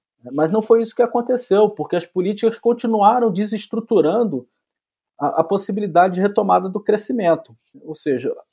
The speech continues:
os instrumentos que poderiam recuperar o crescimento, os bancos públicos, as estatais,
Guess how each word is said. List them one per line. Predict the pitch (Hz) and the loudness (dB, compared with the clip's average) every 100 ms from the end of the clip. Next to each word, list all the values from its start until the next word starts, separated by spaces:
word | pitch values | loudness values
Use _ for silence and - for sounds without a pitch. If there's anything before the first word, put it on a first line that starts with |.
| _ | _
os | 175 175 | -6 -4
instrumentos | 226 247 214 196 - | -4 -6 -6 -6 -8
que | _ | _
poderiam | 214 190 190 240 | -2 0 0 -2
recuperar | 220 233 - 202 170 | -2 -2 -2 2 2
o | 165 | 0
crescimento, | 151 - 156 214 175 - 117 | -4 -8 -6 -4 -4 -6 -16
os | 113 | -4
bancos | 135 185 190 | -2 -2 -4
públicos, | - 190 180 135 117 - 117 - | -8 0 2 2 -2 -8 -14 -10
as | 135 170 | -2 -2
estatais, | 185 - 196 - 170 139 113 | -2 -2 -2 2 2 2 -2